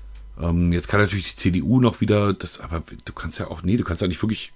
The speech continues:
Wirtschaftsförderung betreiben als Landkreis. Gibt es natürlich, ne? Der Landkreis hat ja seine eigene Wirtschaftsfördergesellschaft. Aber so richtig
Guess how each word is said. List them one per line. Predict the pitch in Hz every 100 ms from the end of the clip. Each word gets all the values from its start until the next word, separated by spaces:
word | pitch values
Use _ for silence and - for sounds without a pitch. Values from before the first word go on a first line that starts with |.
| - -
Wirtschaftsförderung | - - - - 85 78 76 -
betreiben | 80 85 80 82
als | -
Landkreis. | 82 80 - 80 78 - - - - - - - - -
Gibt | 127 -
es | -
natürlich, | 131 139 143 143
ne? | 101 151
Der | 98
Landkreis | 98 - 98
hat | 123
ja |
seine | 107 110 101
eigene | 107 113 104
Wirtschaftsfördergesellschaft. | 110 113 - 113 113 101 110 110 113 - - - - - - - - - - - - _ _ _ _ -
Aber | 85 82 85 85
so | 82 78
richtig | 82 - - - - -